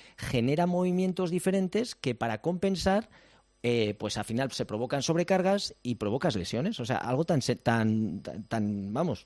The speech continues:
tan normal como lo hace la, la gente. Y luego, sobre todo, en mujeres en esas rotaciones, con las caderas como son un poco diferentes, esto sobre todo se agrava un, el problema un poquito más. Así que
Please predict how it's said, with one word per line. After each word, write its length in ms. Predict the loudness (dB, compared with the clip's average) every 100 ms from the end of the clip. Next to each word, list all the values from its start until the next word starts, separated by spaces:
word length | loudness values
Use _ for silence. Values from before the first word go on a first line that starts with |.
| _
tan 200 | 0 2
normal 400 | 2 4 4 4
como 160 | 2 -2
lo 60 |
hace 100 | -2
la, 80 | -2 -2 -2
la 160 | -2
gente. 340 | -2 -4 -6 -8 -20 -20 -6
Y 140 | 0
luego, 480 | 4 6 6 4 2
sobre 200 | -2 -2
todo, 180 | 0 0
en 80 | -2
mujeres 420 | -4 -4 -4 -4
en 60 | -4
esas 200 | -4 -4
rotaciones, 720 | -4 -4 -2 0 0 -4 -10 -20 -20 -2
con 160 | 0
las 120 | 0
caderas 360 | 2 2 2 0
como 180 | -2 -4
son 160 | -2
un 80 | -2
poco 220 | -2 0 0
diferentes, 640 | 2 0 0 -2 -4 -8 -10
esto 340 | -10 -4 -4
sobre 240 | 0 -2
todo 160 | 0 0
se 100 | 0
agrava 260 | 2 2 2
un, 80 | 0
el 160 | 0 0
problema 260 | 0 0 0
un 100 | 0
poquito 280 | -2 0
más. 160 | 0 0
Así 160 | -2 0
que 180 | -2